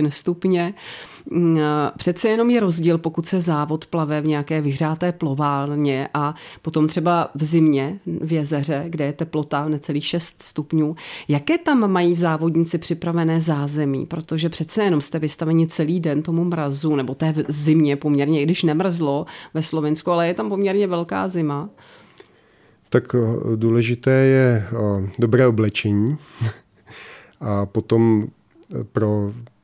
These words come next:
Speaker 2: převlékání, tak, eh, byly tam připraveny vytopené šatny se, se sprchami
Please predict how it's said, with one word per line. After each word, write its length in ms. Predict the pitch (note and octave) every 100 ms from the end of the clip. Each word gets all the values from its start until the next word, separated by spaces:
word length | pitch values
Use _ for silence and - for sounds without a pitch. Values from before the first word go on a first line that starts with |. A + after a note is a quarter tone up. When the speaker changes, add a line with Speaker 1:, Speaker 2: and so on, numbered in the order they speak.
| _
Speaker 2:
převlékání, 880 | - A#2 A2+ A2 A#2 A2 A2 A#2 A#2
tak, 300 | A2 - G#2+
eh, 140 | G2+
byly 520 | F#2+ G#2+ G#2+ G#2+ G2 G2+ G#2+ G#2+
tam 180 | - G#2
připraveny 720 | - G2+ G#2+ G#2 A2 A2+ G2+ G2+ A2 B2+
vytopené 840 | A#2 G#2+ A2 A2+ A2+ A#2 F#2+ G2 A#2 E3 C#3+
šatny 800 | - G2 - A2+ A2+ A#2 A2+ A#2 -
se, 140 | - G2
se 460 | - - - -
sprchami 800 | G2 - G#2+ - A#2+ A#2 B2 B2+